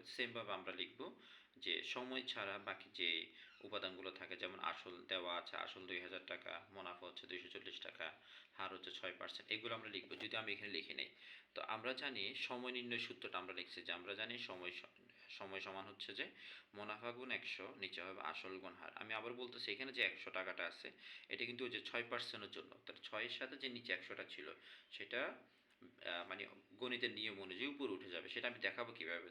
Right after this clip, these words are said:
যাচ্ছে। তো এখন আমরা মুনাফা লিখব দুইশো চল্লিশ,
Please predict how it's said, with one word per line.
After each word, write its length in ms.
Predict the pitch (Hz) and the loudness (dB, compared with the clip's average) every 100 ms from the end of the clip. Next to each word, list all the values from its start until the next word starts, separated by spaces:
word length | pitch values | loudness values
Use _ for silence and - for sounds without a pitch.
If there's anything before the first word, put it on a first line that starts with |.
| - - | -12 -4
যাচ্ছে। 360 | - - - 117 - - - - - | -2 -2 -4 -6 -10 -20 -16 -16 0
তো 60 | 107 | 2
এখন 140 | 123 | 2
আমরা 160 | 123 127 | -2 -2
মুনাফা 340 | 117 110 120 | -2 -2 0
লিখব 220 | 113 110 | 0 0
দুইশো 240 | 104 98 - | -4 -4 -4
চল্লিশ, 500 | 110 92 98 135 - | -4 0 0 2 0